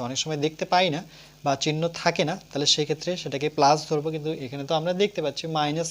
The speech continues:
আছে, আর ব্র্যাকেট যখন তুলবো তাহলে দুটো মাইনাসে কী হয়ে যাবে, গুণ হয়ে যাবে, মাইনাসে মাইনাসে হয়ে যাবে প্লাস, তাহলে এই দুটো চিহ্ন মিলে কিন্তু প্লাস হলো। তারপরে আমরা দেখতে পাচ্ছি টু এক্স স্কয়ার লিখতে হবে, তারপরে মাইনাসে প্লাসে কী হয়, মাইনাসে প্লাসে মাইনাস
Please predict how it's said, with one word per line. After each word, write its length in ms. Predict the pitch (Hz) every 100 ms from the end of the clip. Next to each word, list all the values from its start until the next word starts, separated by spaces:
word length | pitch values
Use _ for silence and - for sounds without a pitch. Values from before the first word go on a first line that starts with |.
| 139
আছে, 140 | - 143
আর 60 | 131 127
ব্র্যাকেট 280 | 131 127 151
যখন 160 | 165 180 175
তুলবো 200 | 156 156
তাহলে 160 | 143 127 131
দুটো 160 | 131 147
মাইনাসে 300 | 143 143 165 160
কী 40 |
হয়ে 100 | 151 165
যাবে, 120 | 185 131
গুণ 120 | 123 113
হয়ে 120 | 117
যাবে, 140 | 117 - - - - - - 143
মাইনাসে 300 | 139 151 175
মাইনাসে 240 | 156 143 151
হয়ে 120 | 151
যাবে 140 | 170 202 -
প্লাস, 200 | 123 123 -
তাহলে 160 | 135 131
এই 60 | 135 131
দুটো 160 | 151 185 185
চিহ্ন 200 | 156 170 170
মিলে 160 | 143 143 151
কিন্তু 140 | 151 -
প্লাস 220 | 127 117 -
হলো। 140 | 120 120 - - - - - - 151
তারপরে 240 | 147 180 170
আমরা 120 | 175 156
দেখতে 140 | 151 170
পাচ্ছি 180 | 165 175 -
টু 80 | 160 160
এক্স 100 | - -
স্কয়ার 300 | - 165 165 165
লিখতে 240 | 160 - 156
হবে, 160 | 165 233 - - -
তারপরে 240 | 143 160 185 147
মাইনাসে 360 | 135 156 170 196
প্লাসে 240 | 175 170 180
কী 80 | 170 170
হয়, 100 | 170 135
মাইনাসে 340 | 123 135 156 135
প্লাসে 280 | 135 - 214 175
মাইনাস 340 | 127 123 123